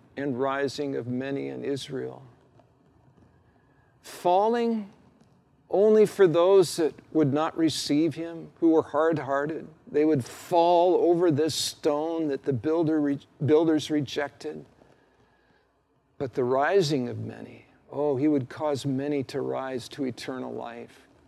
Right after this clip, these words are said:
And to be a sign that would be spoken against. He would be spoken against. Let's read the next verse. "So that the thoughts of many hearts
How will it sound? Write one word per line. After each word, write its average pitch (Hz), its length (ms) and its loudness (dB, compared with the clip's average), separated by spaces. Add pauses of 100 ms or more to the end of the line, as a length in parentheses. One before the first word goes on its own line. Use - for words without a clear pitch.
(840)
And 156 140 -6
to 175 100 0
be 220 260 6
a 196 100 8
sign 190 640 0
that 131 140 0
would 147 180 0
be 156 140 4
spoken 165 580 0
against. 147 680 -8
He 202 100 -4
would 180 200 4
be 160 140 0
spoken 190 720 -2
against. 151 920 -8 (800)
Let's - 240 -14
read 156 180 4
the 131 80 0
next 127 360 -6
verse. - 560 -8 (1080)
"So 180 200 2
that 165 220 4
the 165 80 -2
thoughts 185 500 0
of 143 140 2
many 165 360 0
hearts 147 640 -10